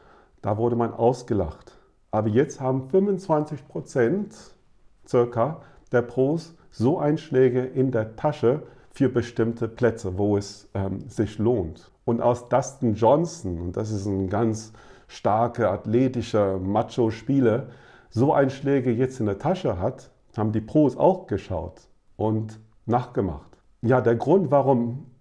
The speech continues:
ich finde, dass auch du wirklich überlegen solltest, so einen Schläger zu verwenden, ist, weil mit einem Holz sieben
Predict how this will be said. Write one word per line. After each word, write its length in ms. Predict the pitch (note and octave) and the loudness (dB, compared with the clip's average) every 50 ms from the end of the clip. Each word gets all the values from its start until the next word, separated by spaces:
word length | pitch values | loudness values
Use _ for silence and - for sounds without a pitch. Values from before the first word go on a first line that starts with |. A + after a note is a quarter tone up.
| _ _ _ | _ _ _
ich 220 | - C3+ C3 - - | -2 -2 -2 -4 -6
finde, 320 | - - C#3+ C#3+ D3 B2+ | -2 0 2 4 4 4
dass 320 | - A2+ G#2+ - - - - - | 4 4 2 0 -6 -14 -4 -2
auch 200 | G#2+ G#2 - - - - | -2 -2 -2 -4 -6 -2
du 340 | - F3+ G#3 E3 F#2+ - - - _ _ _ _ _ _ _ | 0 0 0 0 -2 -6 -12 -20 _ _ _ _ _ _ _
wirklich 340 | - C3+ E3 - C#3 B2 - | 0 0 0 0 -2 -6 -4
überlegen 540 | - A#2+ A2+ A2 G2+ G#2 B2+ F#3 G3 F#3+ E3 | 0 0 2 2 4 4 4 4 4 2 0
solltest, 580 | A2 G#2+ G2 G2 F2 - F#2+ F#2 - - - | 0 0 -2 -2 -2 -4 -8 -10 -10 -16 -6
so 160 | - - B2+ D#3+ | -2 0 2 2
einen 140 | D3 C#3+ | 2 2
Schläger 420 | C#3+ - - C#3 C#3+ D3 C3 C3 B2 | 0 0 2 2 4 4 4 0 -2
zu 160 | - - G#2+ | -2 -6 -6
verwenden, 580 | - A#2 G#2 F#2 A2+ B2+ C3+ G#2 F2+ E2 E2 - - _ _ _ _ _ _ _ | -4 -2 0 2 2 2 2 2 -2 -4 -8 -12 -18 _ _ _ _ _ _ _
ist, 180 | - A#2 G#2+ A2+ | -4 -4 -2 0
weil 200 | A2+ G#2+ A#2+ B2 | 0 0 2 2
mit 180 | A#2 C3 - - | 0 0 -2 -2
einem 340 | A2+ A#2+ A#2 A2 G#2 F#2+ | -2 -2 0 0 -2 -2
Holz 260 | F2+ A2 G#2+ G2 - - | -2 -2 -2 -4 -4 -6
sieben 800 | G2+ F#2+ G2 A#2 E3 F#3+ F#3+ B2 G2+ G#2 C3+ F3 F#3+ - - | -6 -6 -4 -2 -2 -2 0 0 0 0 0 -2 -6 -8 -14